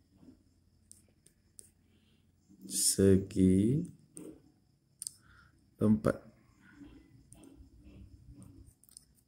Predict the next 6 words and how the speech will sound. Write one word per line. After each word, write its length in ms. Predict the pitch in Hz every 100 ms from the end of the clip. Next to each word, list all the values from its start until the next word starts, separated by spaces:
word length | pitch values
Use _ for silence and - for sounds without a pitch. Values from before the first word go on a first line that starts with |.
| _ -
<laughs> 400 | - 107 92 87
Itu 160 | 85 107
yang 160 | 101 98
kedua. 320 | 95 92 - - - - - - - _ -
Ciri-ciri 640 | 117 107 117 - 113 107
hipotenus. 960 | 101 101 98 98 101 101 98 - -